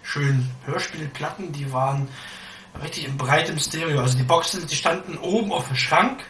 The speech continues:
so fast anderthalb Meter hoch. Und der Plattenspieler stand unten drin. Also es war so eine Anbauwand, sowas in der Art. Unten stand dann der Schallplattenspieler drin.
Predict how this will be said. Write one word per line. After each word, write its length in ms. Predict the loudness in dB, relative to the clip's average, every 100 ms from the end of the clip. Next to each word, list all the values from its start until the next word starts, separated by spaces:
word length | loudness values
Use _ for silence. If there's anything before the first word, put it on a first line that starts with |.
| -16 -16 -16 -10
so 440 | 0 4 6 4 0 -10 -14 -14 -12 -2
fast 420 | 0 0 -2 -10 -18 -6
anderthalb 760 | -2 2 0 0 -2 0 0 -2
Meter 380 | -4 0 0
hoch. 320 | 0 -2 -2 -12 -18 -18 -16 -16 -18 -14
Und 200 | -8 -4
der 80 | -2
Plattenspieler 560 | 0 -2 -2 -6 0 0
stand 300 | 2 -2 -2
unten 420 | -4 -4 -6 -6
drin. 400 | 0 4 6 4
Also 160 | 2 -4
es 120 | -2
war 80 | 0
so 80 | 0
eine 120 | 2
Anbauwand, 580 | 0 2 2 4 4 2
sowas 600 | -6 -2 -2 -2 -4 -8 -6
in 80 |
der 140 | -2 0
Art. 280 | 0 -2 -8 -16 -18 -18 -20 -12
Unten 280 | -6 -6 -6
stand 260 | -4 -2 0
dann 100 | 2
der 120 | 2
Schallplattenspieler 880 | 6 6 6 4 4 -4 -4 -2 -2
drin. 240 | 0 -2